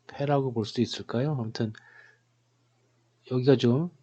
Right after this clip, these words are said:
원하는 그림이 안 나오죠. 자, 이 그림은 이렇게 놓으면 이제 일단 패는 되는데, 이 패는 백도 부담이고요. 자, 어쨌든 골치 아파집니다. 그러니까 수순을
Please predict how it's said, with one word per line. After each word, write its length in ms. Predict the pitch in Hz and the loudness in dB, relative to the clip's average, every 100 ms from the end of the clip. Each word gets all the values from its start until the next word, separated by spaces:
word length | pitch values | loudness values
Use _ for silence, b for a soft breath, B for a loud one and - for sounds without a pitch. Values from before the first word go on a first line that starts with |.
| _ _ _ _ _ _ _ _ - - - | _ _ _ _ _ _ _ _ -20 -18 0
원하는 340 | 117 127 127 | 4 6 6
그림이 240 | 107 107 117 | 4 2 0
안 180 | 82 101 | -2 0
나오죠. 680 | 117 101 - 85 104 139 131 - _ _ _ _ _ _ - | 2 2 -2 -8 -6 -6 -8 -14 _ _ _ _ _ _ -20
자, 140 | 113 | -16
이 60 | 107 | -12
그림은 320 | 104 113 110 - | -8 -8 -8 -14
이렇게 280 | - 113 - | -14 -4 0
놓으면 180 | 127 123 | 2 2
이제 180 | 117 113 - | 0 -4 -8
일단 200 | - 113 | -8 -6
패는 340 | - 170 170 | -2 0 2
되는데, 320 | 131 110 117 | 2 2 2
이 80 | 110 | 0
패는 240 | - 156 143 | -2 -6 -4
백도 320 | 107 - 127 | -6 -4 -4
부담이고요. 840 | 107 110 110 101 92 90 101 139 - _ _ _ _ _ _ _ _ _ _ _ _ _ _ _ _ _ _ _ - | -2 -2 -2 -2 -10 -12 -10 -12 -14 _ _ _ _ _ _ _ _ _ _ _ _ _ _ _ _ _ _ _ -16
자, 200 | - 120 | -8 -6
어쨌든 480 | 113 - 139 139 143 | -6 -4 -2 -2 -4
골치 360 | - 139 - | 0 0 2
아파집니다. 760 | 151 120 - 104 98 82 98 139 - - _ _ _ _ _ _ _ | 4 2 2 -2 -6 -6 -8 -10 -12 -20 _ _ _ _ _ _ _
그러니까 400 | - 123 - 156 151 b b | -12 -8 -2 -4 -4 b b
수순을 560 | - 175 - 175 180 196 | -8 -4 2 4 4 4